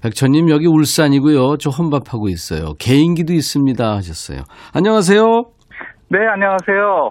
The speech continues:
Speaker 2: 바비 킴이 부러운 바비 림입니다.
Speaker 1: <laughs>
Speaker 2: 반갑습니다, 형님.
Speaker 1: 예명이세요?
Speaker 2: <laughs> 아이, 그, 방송에 나오니까 방송명으로 바비
Speaker 1: <laughs>
Speaker 2: 림으로 했습니다.
Speaker 1: 아,
Speaker 2: 네네.
Speaker 1: 스타성
Speaker 2: 네네.
Speaker 1: 있으시네.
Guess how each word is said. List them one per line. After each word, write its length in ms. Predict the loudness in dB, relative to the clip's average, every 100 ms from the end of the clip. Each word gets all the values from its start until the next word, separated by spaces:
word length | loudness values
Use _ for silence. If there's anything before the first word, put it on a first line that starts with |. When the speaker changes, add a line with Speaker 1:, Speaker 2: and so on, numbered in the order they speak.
| _
Speaker 2:
바비 380 | -6 -4 -4 -6 _ -6
킴이 240 | -2 0 -2
부러운 420 | -2 -2 -2 -4
바비 560 | -4 -4 -4 -4 -4 -4
림입니다. 920 | -2 -2 -4 -4 -2 -2 0 -2 -2
Speaker 1:
<laughs> 1000 | -4 -4 -8 -6 -8 -8 -14 -12 -20 -12
Speaker 2:
반갑습니다, 480 | -8 -8 -8 -6 -4 -4
형님. 380 | -4 -4 -4 0
Speaker 1:
예명이세요? 600 | 2 2 2 0 2 2 0 -4 -10 -8
Speaker 2:
<laughs> 380 | -8 -8 -18 -6
아이, 280 | -4 -4 -6 -4
그, 220 | -4 -4 -8 -12 -6
방송에 480 | -2 0 0 0 0
나오니까 460 | -2 -2 -4 -6 -4
방송명으로 840 | -4 -2 -2 -2 -4 -4 -4 -2 -2 -2 -2 -2
바비 240 | -2 -2 -2
Speaker 1:
<laughs> 40 |
Speaker 2:
림으로 380 | 0 0 0 -2
했습니다. 580 | -4 -8 -10 -10 -10 -8
Speaker 1:
아, 80 | -4
Speaker 2:
네네. 300 | -2 -2 -4
Speaker 1:
스타성 520 | -6 -10 -6 -6 -2 0
Speaker 2:
네네. 80 | 0
Speaker 1:
있으시네. 800 | -4 -8 -6 -6 -6 -4 -4